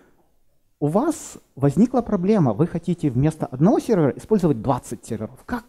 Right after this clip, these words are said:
как разбивать по ним данные? Я когда-то во Львове иллюстрировал. Окей, есть люди, которые разбивают данные по годам. Это ужасно, потому что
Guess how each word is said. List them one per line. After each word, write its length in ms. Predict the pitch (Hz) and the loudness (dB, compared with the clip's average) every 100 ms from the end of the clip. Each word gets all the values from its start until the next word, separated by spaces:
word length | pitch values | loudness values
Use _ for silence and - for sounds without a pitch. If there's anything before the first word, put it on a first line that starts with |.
| _ | _
как 220 | 214 - | -8 -4
разбивать 400 | 180 143 196 - | -4 0 0 0
по 80 | 175 | 6
ним 240 | 175 139 | 6 6
данные? 320 | 156 143 117 | 4 4 4
Я 80 | 113 | 2
когда-то 280 | 135 165 151 | 0 0 0
во 80 | 147 | 0
Львове 300 | 165 202 147 | 2 4 4
иллюстрировал. 500 | 139 - 175 127 110 | 2 2 4 4 2
Окей, 320 | 165 - 202 | -2 2 4
есть 280 | 110 131 156 | 4 2 0
люди, 200 | 220 220 | 2 2
которые 320 | - 160 156 | 2 2 4
разбивают 520 | 143 135 147 180 147 113 | 2 0 0 4 2 4
данные 460 | 147 175 160 151 | 4 6 4 2
по 360 | 139 - 143 139 | 0 2 4 4
годам. 640 | 113 123 139 147 113 92 - _ _ - _ _ _ _ | 2 0 2 4 4 2 -4 _ _ -20 _ _ _ _
Это 220 | 147 170 | -2 -2
ужасно, 720 | 156 151 120 98 - 123 220 - _ _ _ _ _ _ - | -6 -4 -2 -2 -2 -2 -2 -4 _ _ _ _ _ _ -12
потому 480 | 120 113 104 98 | -6 -2 -2 -2
что 480 | 101 - 220 - - | -6 -4 0 0 -2